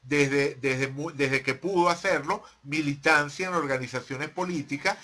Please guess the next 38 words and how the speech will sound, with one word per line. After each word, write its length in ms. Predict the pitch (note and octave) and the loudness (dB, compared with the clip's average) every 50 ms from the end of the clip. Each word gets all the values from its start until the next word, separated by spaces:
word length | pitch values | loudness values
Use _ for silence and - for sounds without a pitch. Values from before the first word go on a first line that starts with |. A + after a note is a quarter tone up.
| - - - - - | -18 -20 -20 -16 -2
y 120 | D3 C#3+ | 2 4
Abel 280 | D3+ C#3+ C#3+ D3 D3 D3+ | 6 6 6 6 4 2
Velilla 540 | F3 F#3+ G3 G3+ G3+ F3+ D#3+ D#3 F#3 G3+ F3+ | 0 -2 -2 -2 -4 -4 -2 0 2 4 4
era 360 | D#3+ E3 E3+ E3+ E3+ E3 D#3 | 4 4 4 2 2 0 0
un 80 | D3+ | 0
compañero 680 | C#3+ D#3 E3 D#3 - E3+ E3 D#3+ E3 D#3 C#3+ C#3+ E3+ F#3+ | 0 -2 -2 0 0 -2 0 0 -2 -2 -2 -2 -2 -2
del, 300 | F#3 E3+ D3 C3+ B2 A#2+ A2+ | 0 -2 -2 -2 -6 -6 -6
del 160 | C3 B2+ B2 | -4 -6 -2
Partido 520 | - C3+ C3 B2 - - C#3+ C#3 D3+ E3+ | 0 0 0 0 0 -2 -2 0 0 0
Federal, 600 | E3 E3+ F3 E3 C#3+ C3 C3 D3 D#3 C#3 A#2 - | 0 0 2 2 2 2 4 4 4 4 4 0
creo 240 | - A#2+ B2 B2+ B2+ | -6 -8 -6 -6 -6
que 100 | - D3 | -6 -6
era 140 | C#3 C#3+ C#3 | -6 -6 -6
que 100 | - C3 | -8 -10
se 140 | - C3+ C3 | -10 -10 -10
llamaba, 520 | A#2+ A#2 A#2 B2+ C3+ B2 A#2+ C#3 D3+ F3+ - - - _ _ - | -10 -6 -2 0 2 2 2 0 -2 -4 -10 -20 -20 _ _ -6
en, 220 | C3 C3+ C#3 C#3+ C#3 | -2 -2 -2 0 0
en 140 | C#3 C#3 C#3 | -2 -2 0
el 160 | C3 C3 B2+ | -2 -4 -4
que 120 | - C3+ | -2 -2
ella 160 | C3+ C3 D3 D3+ | -2 0 -2 -2
militaba 540 | D3+ D3+ C#3 C3 A#2 - C3 B2+ B2 B2+ | -2 -4 -6 -6 -4 0 2 2 2 2
en 60 | C3 B2+ | 0 -2
ese 180 | B2+ - D3+ | -6 -8 -8
momento. 500 | C#3 A#2+ A2+ G2+ G2 F2 - _ _ _ _ _ - - - - - - | -8 -8 -10 -12 -12 -14 -16 _ _ _ _ _ -20 -20 -20 -20 -16 -4
Ajá, 360 | - B2 B2+ B2+ B2+ B2 B2+ - | 0 2 4 6 4 4 4 2
este, 520 | C#3 C#3+ C#3 C#3 C#3+ C#3+ - D3+ D#3 - A#2 | 0 0 0 0 -2 -2 -2 -4 -4 -4 -4
que, 340 | - D3 D3 D3 D3 D3+ - | -2 0 0 0 0 -2 -2
ajá, 280 | - B2+ B2+ C3 B2+ - | -2 0 0 0 0 0
que 120 | - C#3+ | 0 0
Hilde 240 | C#3+ D3+ D#3+ E3+ G3+ | 2 2 0 0 -2
parecía 540 | G3+ - F3+ D#3+ D3+ - - D#3+ D#3+ E3+ E3+ | 0 0 0 0 -2 -2 -4 -2 -2 -2 0
mostrar 560 | E3+ D#3 C#3+ - - D3+ D3+ D#3 E3 - - - - - - _ _ - | -2 -4 -6 -4 0 2 4 4 4 2 -4 -10 -18 -20 -20 _ _ -4
especial 540 | D#3 D3+ D3 D3 D3 C#3+ C#3+ D3+ D3 D3+ F3 | -2 -2 0 0 -2 0 0 0 0 0 0
interés 400 | F3+ F3 E3+ D#3+ D3+ D#3+ D#3+ D#3 | -2 -2 0 2 2 2 2 0
en 100 | D#3 C#3+ | 0 -2
Abel 260 | C3 B2+ C3 C3+ C#3+ | -2 0 0 0 -2
Velilla 540 | D3+ F3 F3+ F#3 F#3+ D#3+ C#3 B2+ D#3 F3+ - | -2 -4 -4 -4 -4 -4 -2 -2 -2 -4 -4